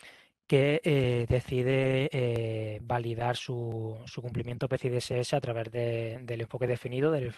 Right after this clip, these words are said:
del enfoque normal al que estamos acostumbrados. Y, eh, evidentemente, pues, lo que le toca es aplicar los requisitos definidos en el estándar P C I D S S y al Q S A, pues, realizar la evaluación siguiendo lo-, los procedimientos de prueba que, que ya define el propio estándar.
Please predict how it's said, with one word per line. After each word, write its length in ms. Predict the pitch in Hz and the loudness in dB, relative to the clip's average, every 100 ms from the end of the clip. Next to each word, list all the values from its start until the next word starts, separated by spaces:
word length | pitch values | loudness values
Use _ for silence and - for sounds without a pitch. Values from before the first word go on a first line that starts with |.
| - | -12
del 260 | 147 - | -8 -6
enfoque 280 | 110 120 131 | -4 -2 -2
normal 440 | 123 117 120 135 - - - - | -2 -2 -2 -2 -4 -14 -18 -2
al 140 | 120 | 0
que 60 | - | 2
estamos 240 | - 123 | 2 2
acostumbrados. 680 | 123 - 120 117 117 147 190 _ - - - - _ | 0 0 -2 2 4 4 -2 _ -20 -20 -20 -20 _
Y, 260 | 180 170 180 202 | 8 12 12 12
eh, 260 | 156 143 | 8 8
evidentemente, 640 | 123 127 127 139 135 131 143 | 6 4 4 2 2 0 0
pues, 160 | 139 | 2
lo 80 | 120 | 0
que 140 | 127 | -2
le 100 | 113 | -4
toca 380 | 110 117 - 123 | -2 -4 0 2
es 40 | 123 | 0
aplicar 540 | - 120 - 120 123 | -2 -8 -4 -2 -2
los 220 | 139 127 | 0 0
requisitos 580 | - 123 117 113 123 123 | 0 -4 -4 -6 -2 0
definidos 360 | 117 - 123 123 | -2 -4 -4 -2
en 60 | |
el 60 | 113 | -2
estándar 300 | - 113 113 | -4 -2 -4
P 100 | 127 | 4
C 100 | 139 | 4
I 20 | |
D 60 | 120 | 4
S 200 | - 127 | -2 -2
S 300 | 131 151 170 _ - - - | -2 -2 -4 _ -20 -20 2
y 100 | 151 | 4
al 140 | 151 | 6
Q 140 | - 151 | 6 4
S 220 | - 139 | 6 4
A, 120 | 139 | 4
pues, 240 | 143 165 156 | 4 2 2
realizar 420 | 135 123 120 127 | 0 -4 -4 -2
la 80 | 127 | 0
evaluación 580 | 127 131 123 - 131 139 | 2 0 -2 -4 -6 -4
siguiendo 420 | 143 123 113 123 | -6 -6 -6 -4
lo-, 400 | 127 123 113 113 | -2 -2 -4 -4
los 120 | 131 | -4
procedimientos 580 | - 127 123 120 120 131 | -2 -4 -4 -6 -4 -2
de 140 | 123 | -2
prueba 400 | 120 123 123 131 | -2 -2 0 0
que, 320 | - 123 113 107 | -2 -4 -6 -6
que 100 | 123 | -4
ya 140 | 120 | -2
define 380 | 117 123 127 123 | -4 -6 -6 -4
el 80 | 127 | -2
propio 260 | 127 117 | -4 -6
estándar. 460 | 113 - 107 - - | -8 -8 -12 -10 -18